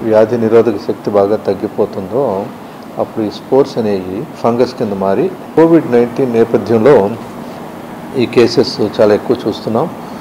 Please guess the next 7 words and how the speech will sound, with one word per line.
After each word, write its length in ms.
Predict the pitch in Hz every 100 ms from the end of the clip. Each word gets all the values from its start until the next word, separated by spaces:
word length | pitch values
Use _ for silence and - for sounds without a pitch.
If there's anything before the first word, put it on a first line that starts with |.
| - - -
నిన్నటి 260 | 123 113 113
వరకు 540 | 107 104 143 110 107 - -
సుమారు 720 | 107 107 110 104 92 - - - - - 104
మన 200 | 104 101 - -
ఆంధ్రదేశంలోనే 880 | 110 117 113 120 - 110 107 107 135
పదిహేను 460 | 104 101 110 101
వందలు 380 | 98 101 104